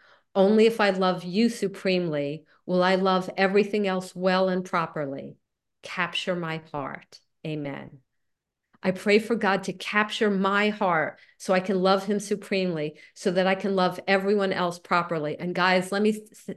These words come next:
say that that is like a good formula for everything in life. If my, you know, health is a concern for me, if my job is concern, a concern for me, it's like,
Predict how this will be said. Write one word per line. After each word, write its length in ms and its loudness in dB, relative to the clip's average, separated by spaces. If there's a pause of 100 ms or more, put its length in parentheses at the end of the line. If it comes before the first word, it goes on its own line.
say 420 0
that 280 -4 (380)
that 300 4
is 140 -2
like 220 -2
a 60 -6
good 340 0
formula 560 -2
for 300 -8 (120)
everything 1200 -2
in 280 -6
life. 480 -10 (440)
If 240 0
my, 520 -2 (180)
you 80 -2
know, 340 -2 (100)
health 600 2
is 320 4 (220)
a 100 -2
concern 520 -2
for 120 -12
me, 140 -4
if 260 -6
my 160 -2
job 500 2
is 140 0
concern, 680 -6 (260)
a 80 -6
concern 560 -6
for 140 -6
me, 180 -2
it's 180 -8
like, 240 -6